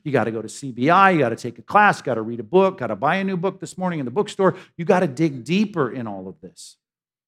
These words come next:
And this is where we ought to be. Now, don't have time for this, but that never stops me. So let me just say one thing about, go back to our passage, Acts twenty-three, when Paul quotes in verse five,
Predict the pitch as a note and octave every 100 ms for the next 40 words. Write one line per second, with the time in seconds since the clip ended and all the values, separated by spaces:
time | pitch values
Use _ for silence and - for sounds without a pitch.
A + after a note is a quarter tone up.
0 | _ - A#2 C#3+ D#3+ C3+ C#3 C3 A#2+ A2
1 | A#2+ G#2+ - _ _ - A#2+ E2+ _ _
2 | _ _ _ _ D3 E3 - E3+ E3+ D3+
3 | E3 F#3 - G2+ A#2 A#2+ D3+ - E3 D3+
4 | - E3 - C3+ E3+ E3+ - D3 C3 D3+
5 | F3+ F3 F3 C3 A2 - _ _ _ D3
6 | C3 C3+ C3+ - A#2+ C#3+ D#3 E3+ F#3+ D3+
7 | C#3 C#3+ C3 - _ - C#3 C#3 - F3
8 | F#3 - D3 C3+ C3+ D#3 C3 A2+ - F#3+
9 | A3 B3 - - G3 C3+ G#2 - A#2 D3
10 | F3+ - - E3 B2+ D2+ -